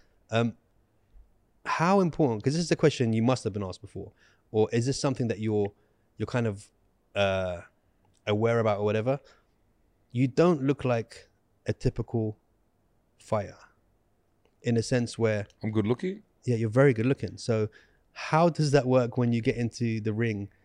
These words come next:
Speaker 1: Um, you know, the perception
Speaker 2: Oh,
Speaker 1: of
Speaker 2: you're
Speaker 1: the,
Speaker 2: talking about my
Speaker 1: the,
Speaker 2: fat.
Speaker 1: the, no, no, no, I didn't
Speaker 2: Oh,
Speaker 1: say
Speaker 2: what
Speaker 1: that.
Speaker 2: are you talking
Speaker 1: You
Speaker 2: about
Speaker 1: s-,
Speaker 2: then?
Speaker 1: you said that. I didn't say that.
Speaker 2: <laughs>
Speaker 1: But since you said that, let's talk about that, bro.
Speaker 2: Okay,
Speaker 1: No. So
Speaker 2: okay.
Speaker 1: the typical, when somebody says athlete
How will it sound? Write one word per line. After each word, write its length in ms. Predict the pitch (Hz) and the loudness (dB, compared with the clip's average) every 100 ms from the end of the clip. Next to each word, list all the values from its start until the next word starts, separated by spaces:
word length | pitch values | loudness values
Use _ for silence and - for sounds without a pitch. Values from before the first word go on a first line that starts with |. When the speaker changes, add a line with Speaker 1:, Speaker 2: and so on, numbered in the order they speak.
| _ _ | _ _
Speaker 1:
Um, 400 | 107 107 104 104 - _ _ _ _ _ _ _ | -4 -2 -2 -4 -10 _ _ _ _ _ _ _
you 120 | 147 | 2
know, 80 | 147 | 4
the 120 | 123 | 4
perception 420 | 120 139 - 175 131 | 2 0 2 10 12
Speaker 2:
Oh, 200 | 156 147 | 12 12
Speaker 1:
of 40 | |
Speaker 2:
you're 80 | 135 | 12
Speaker 1:
the, 80 | 143 | 6
Speaker 2:
talking 120 | 143 | 6
about 180 | 135 127 | 6 6
my 120 | 117 | 6
Speaker 1:
the, 20 | |
Speaker 2:
fat. 400 | - 139 127 - | 6 8 8 4
Speaker 1:
the, 80 | 131 | 0
no, 180 | 147 185 | 2 4
no, 80 | 180 | 4
no, 280 | 165 214 202 | 2 0 0
I 60 | |
didn't 120 | 170 | 4
Speaker 2:
Oh, 60 | 120 | 8
Speaker 1:
say 60 | 123 | 10
Speaker 2:
what 80 | 151 | 10
Speaker 1:
that. 40 | |
Speaker 2:
are 40 | |
you 60 | 151 | 6
talking 220 | - 160 | 2 0
Speaker 1:
You 120 | 156 123 | 4 4
Speaker 2:
about 40 | |
Speaker 1:
s-, 80 | 104 | 4
Speaker 2:
then? 100 | 104 | 2
Speaker 1:
you 60 | |
said 180 | 143 101 | 2 0
that. 160 | 104 113 | 2 6
I 40 | |
didn't 180 | 160 156 | 6 8
say 120 | 135 123 | 10 12
that. 520 | - 453 679 440 - | 12 12 12 10 12
Speaker 2:
<laughs> 40 | |
Speaker 1:
But 100 | - | 12
since 240 | 381 392 392 | 12 12 12
you 60 | |
said 200 | 190 196 139 | 12 12 12
that, 120 | 131 | 10
let's 160 | 156 | 10
talk 160 | 196 180 | 10 10
about 200 | 151 147 | 10 12
that, 180 | 160 107 | 10 10
bro. 140 | 113 | 6
Speaker 2:
Okay, 580 | 139 143 - 151 123 98 - | 4 6 10 12 10 4 -4
Speaker 1:
No. 60 | |
So 140 | 135 156 | 4 6
Speaker 2:
okay. 60 | |
Speaker 1:
the 80 | 156 | 6
typical, 380 | 151 196 180 165 | 6 4 6 4
when 140 | 147 | 4
somebody 280 | 135 165 147 | 2 4 4
says 220 | 135 139 - | 4 2 2
athlete 440 | 147 - 95 98 | -2 -2 -10 -10